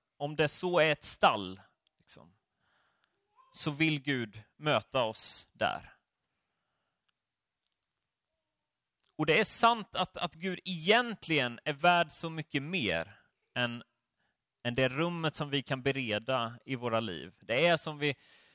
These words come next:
som vi sjunger i en, en annan känd, eh, julsalm. "Om världen ännu större var,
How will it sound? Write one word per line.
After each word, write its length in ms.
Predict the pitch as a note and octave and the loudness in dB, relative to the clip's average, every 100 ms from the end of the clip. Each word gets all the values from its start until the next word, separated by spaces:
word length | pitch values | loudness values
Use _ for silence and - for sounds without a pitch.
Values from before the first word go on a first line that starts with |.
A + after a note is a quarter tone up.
| _ _ _ _ _ | _ _ _ _ _
som 120 | D#3 | -2
vi 60 | |
sjunger 340 | D3+ E3+ D3+ D3+ | 0 0 2 2
i 80 | D3 | 4
en, 220 | D3 D3+ - - - | 2 0 0 0 -4
en 300 | C3 C#3+ C#3+ | -6 -6 -2
annan 320 | C3 C#3 C#3 | -2 -2 -2
känd, 420 | - D3 C3 B2+ | 0 0 0 -4
eh, 440 | B2 C3+ B2 B2 B2+ | -4 -2 0 -2 -4
julsalm. 960 | C3+ C#3+ B2 A2+ - C#3 B2 G#2 F#2+ F#2 - _ _ _ _ _ _ - - | -2 0 0 -2 2 4 4 0 -8 -16 -18 _ _ _ _ _ _ -20 -20
"Om 180 | G2+ | -6
världen 440 | G2 B2 C3+ C3+ C3+ | 2 4 4 0 -6
ännu 320 | C#3 B2+ B2 | -6 -6 -8
större 460 | - - B2+ A#2 A#2 | -6 0 2 2 -2
var, 540 | A#2 A2 G2 G2 | 0 0 0 -2